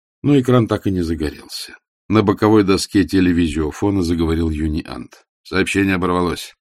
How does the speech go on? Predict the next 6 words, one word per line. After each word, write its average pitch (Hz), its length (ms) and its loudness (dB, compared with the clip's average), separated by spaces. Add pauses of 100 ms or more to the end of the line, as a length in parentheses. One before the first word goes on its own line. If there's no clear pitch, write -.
(640)
Ждать 92 280 0
дольше, 95 540 2
отнимая 90 440 -2
земную 85 380 -2
энергию, 82 380 -2
нельзя. 82 460 -2